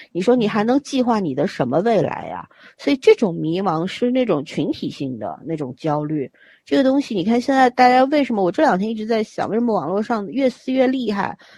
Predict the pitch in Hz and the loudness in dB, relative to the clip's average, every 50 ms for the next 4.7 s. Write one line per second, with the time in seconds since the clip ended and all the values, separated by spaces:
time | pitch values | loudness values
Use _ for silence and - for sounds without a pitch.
0 | - _ - 247 269 254 196 180 220 269 254 233 - - 208 151 147 190 - 240 | -20 _ -2 2 4 4 6 4 2 0 -2 -4 -2 -2 -2 -2 0 2 2 4
1 | 226 233 233 226 226 220 220 - - - 240 - 427 381 220 185 185 190 170 156 | 6 6 6 4 4 2 0 -2 -4 -4 -2 0 2 2 2 4 4 2 2 2
2 | 151 143 131 139 151 156 - 185 156 135 127 - _ _ _ _ _ - 185 196 | 2 0 -2 -4 -6 -4 -2 -2 -2 -2 -4 -10 _ _ _ _ _ 0 2 4
3 | 254 285 302 294 262 - - 294 285 269 - - 370 381 359 330 311 254 233 220 | 4 6 6 4 4 2 0 0 0 0 2 4 6 6 8 8 6 6 6 4
4 | 220 226 254 - - - 381 320 294 294 277 262 240 254 | 4 2 2 2 4 4 4 4 4 4 6 6 6 6